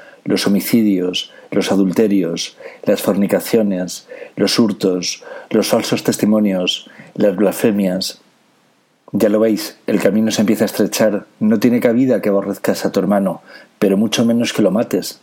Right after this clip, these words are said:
en sus dos formas. Una, matarlo socialmente con calumnias, con la sola intención de hacerle daño y que los demás lo aborrezcan.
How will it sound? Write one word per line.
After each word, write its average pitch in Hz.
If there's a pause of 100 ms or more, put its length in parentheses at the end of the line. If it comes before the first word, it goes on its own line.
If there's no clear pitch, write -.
(160)
en 98
sus 92
dos 95
formas. 90 (680)
Una, 98 (280)
matarlo 117
socialmente 113
con 107
calumnias, 135 (160)
con 95
la 92
sola 113
intención 107
de 98
hacerle 107
daño 127 (320)
y 139
que 123
los 117
demás 113
lo 113
aborrezcan. 95